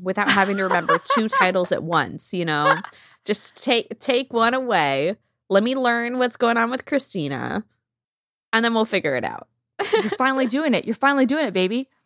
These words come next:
Speaker 1: Finally doing it. We have an exciting show for you today. A little brief update on one of our favorite scamsters, and then we'll be talking about,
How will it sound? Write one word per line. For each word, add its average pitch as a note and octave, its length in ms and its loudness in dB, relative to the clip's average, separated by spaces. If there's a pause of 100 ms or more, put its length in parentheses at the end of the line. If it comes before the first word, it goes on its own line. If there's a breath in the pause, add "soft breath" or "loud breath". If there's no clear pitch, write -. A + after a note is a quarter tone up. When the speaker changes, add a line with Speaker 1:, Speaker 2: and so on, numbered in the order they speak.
(500 loud breath)
Speaker 1:
Finally E4+ 380 0
doing D#4 360 0
it. A#3 100 0
We C4+ 100 -2
have E4 140 2
an D#4 100 -2
exciting C#4+ 680 0
show B3+ 280 2
for A3+ 100 -14
you G#3 200 0
today. F3+ 520 0 (440 loud breath)
A D#4+ 80 4
little A#3 320 4
brief F#3 400 0 (100)
update A3+ 540 0
on F#3 260 2
one F3 160 0
of F3+ 140 -2
our D#3 220 4
favorite E3 540 0
scamsters, G#3 960 0
and F#3+ 220 -2
then G#3 300 2
we'll F#3 100 2
be F3+ 220 -4
talking G3 520 0
about, E3+ 540 0